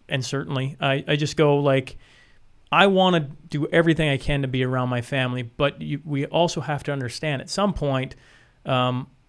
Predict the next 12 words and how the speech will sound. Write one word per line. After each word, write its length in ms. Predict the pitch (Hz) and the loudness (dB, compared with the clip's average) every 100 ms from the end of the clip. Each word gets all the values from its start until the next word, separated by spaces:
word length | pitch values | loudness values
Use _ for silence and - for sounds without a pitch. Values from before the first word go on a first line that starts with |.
| _ _ _ _ _ _ _ - | _ _ _ _ _ _ _ -12
what 300 | 139 156 196 | -6 -4 -2
we 220 | 196 185 | -2 -2
almost 540 | 170 170 175 160 - - | 0 2 2 0 -2 -2
fell 240 | 151 139 | 0 0
into, 420 | 151 151 147 120 | 0 -2 -2 -4
which 300 | 117 135 135 | -4 -4 -4
we 80 | 135 | -6
did 320 | 117 139 175 | -2 0 0
fall 260 | - 123 117 | 0 -2 0
into, 420 | 123 127 110 107 - - - _ - | -2 -4 -8 -10 -14 -20 -20 _ -4
uh, 340 | 127 127 127 147 | 0 2 0 -2
was 500 | 131 131 131 127 | -2 0 0 -4